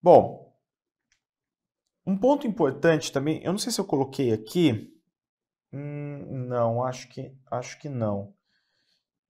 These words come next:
Mas, deixa eu ler esse ponto seis com vocês e aí eu comento. Ó, nessa etapa, as crianças utilizam a intuição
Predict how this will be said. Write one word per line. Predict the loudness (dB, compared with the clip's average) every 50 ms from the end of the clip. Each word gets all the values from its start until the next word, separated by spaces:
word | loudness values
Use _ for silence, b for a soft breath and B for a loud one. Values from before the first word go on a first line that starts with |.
| _ _ _ _ _ _ _ _ _ _ _ _ _ _ _
Mas, | -2 4 4 6 8 8 8 6 4 -2
deixa | 2 2 2 6 6 6
eu |
ler | 8 6
esse | 4 4 2 -2
ponto | 0 0 0 0 0
seis | 2 2 2 2 2
com | -2 -4 -2
vocês | 0 0 0 0 0 0 2 2
e | 2
aí | 2 2
eu | 2
comento. | 2 2 0 2 2 2 0 0 -2 0 4
Ó, | 8 8 8 6 4 -6 -12 -6
nessa | -2 0 0 0 0 0 0 0
etapa, | 0 0 2 4 6 6 6 4 0 -6
as | -6 -4
crianças | -4 -2 -2 0 0 0 0 -2 -2 -4 -8 -8 -10
utilizam | -12 -12 -10 -8 -4 -2 0 0 0 -2 -4 -4 -4
a | -4
intuição | -4 -6 -8 -6 -8 -10 -8 -8 -6 -4 -4 -4 -4 -6 -10 -16